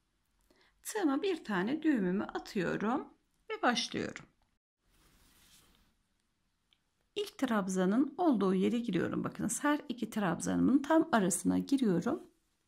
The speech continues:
Bir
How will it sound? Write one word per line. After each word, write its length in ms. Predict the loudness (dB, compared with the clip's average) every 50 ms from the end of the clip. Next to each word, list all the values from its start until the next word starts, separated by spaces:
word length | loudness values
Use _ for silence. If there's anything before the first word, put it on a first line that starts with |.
| _ _ _ _ _ _ _ _ _ _ _ _ _ _ _ _ _ _ _ _ _ _ _ _ _ _ _ _ _ _ _ _ _ _ _ _ _ _ _ _ _ _ _ _ _ _ _ _ _ _ _ -6
Bir 400 | -2 2 4 4 2 2 -2 -4